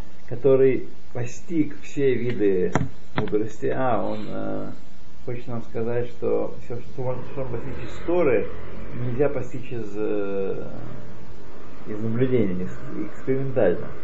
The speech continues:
Ш-, из Хирона Кахамар. Но ло имаце бенавшо маком ликаем зота амуна.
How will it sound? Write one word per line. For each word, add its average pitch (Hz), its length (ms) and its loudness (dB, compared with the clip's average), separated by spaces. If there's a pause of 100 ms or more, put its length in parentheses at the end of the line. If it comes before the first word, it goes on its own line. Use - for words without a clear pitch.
(1120)
Ш-, - 140 -2
из 143 180 0
Хирона 151 380 4
Кахамар. 104 440 0
Но 175 320 0 (180)
ло 196 320 6
имаце 196 680 2
бенавшо 185 840 2
маком 185 680 0
ликаем 175 600 0
зота 185 420 0
амуна. 151 400 -2